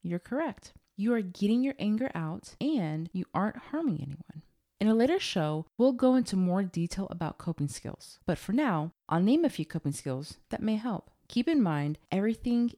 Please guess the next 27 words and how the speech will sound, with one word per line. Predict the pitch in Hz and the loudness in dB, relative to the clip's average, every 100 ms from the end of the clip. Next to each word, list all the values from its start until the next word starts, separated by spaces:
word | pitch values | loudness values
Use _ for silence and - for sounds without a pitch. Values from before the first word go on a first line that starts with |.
| 165 | -4
in | 156 | -2
moderation. | 151 147 151 143 143 - - - - _ | 0 0 -2 -4 -8 -12 -12 -12 -14 _
Even | 196 240 277 | 0 2 2
too | - - 196 | 0 -4 0
much | 175 185 - - | 2 0 -4 -8
of | 175 | -6
a | |
healthy | 151 151 147 202 | -6 -6 -6 -8
thing | - 254 269 277 _ | -6 -4 -2 -4 _
can | - 180 | -4 -4
turn | - 185 175 - | -2 -4 -2 -4
into | 185 180 | -4 -4
an | 185 | -2
unhealthy | 269 277 165 - - | -2 -2 -2 -6 -12
thing. | - - _ _ _ | -14 -14 _ _ _
A | - | -8
few | 233 269 | 0 0
examples | 208 170 160 175 185 | 0 -2 -2 -4 -8
include | 175 165 | -6 -8
crying, | - - 143 147 180 247 _ | -8 -10 -6 -4 -4 -6 _
screaming, | - - 160 165 190 - _ | -18 -4 0 0 0 -4 _
and | 254 262 | 2 4
yelling | 359 226 160 | 4 0 -2
if | - | -6
you | 143 | -6
need | 139 135 | -6 -8
to. | - 147 | -10 -12